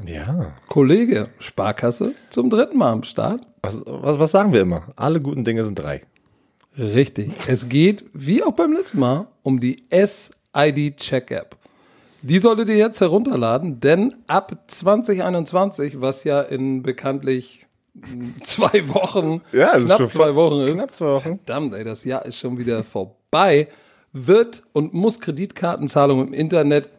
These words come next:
Speaker 2: sicherer werden. Deshalb ist ab zwanzig einundzwanzig die Freigabe des K-, Karteninhabers ist Pflicht.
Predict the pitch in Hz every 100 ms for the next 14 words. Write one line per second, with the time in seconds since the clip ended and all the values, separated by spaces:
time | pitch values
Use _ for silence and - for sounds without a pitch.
0 | - 113 127 156 143 113 110 107 117 180
1 | 240 _ _ - 131 143 190 196 165 -
2 | - - 170 160 147 170 170 131 127 123
3 | 160 160 _ - 135 123 - 147 185 190
4 | 180 156 - - - - - 156 202 180
5 | 165 151 131 151 156 147 - _ _ _
6 | _ _ 139 - - 160 147 -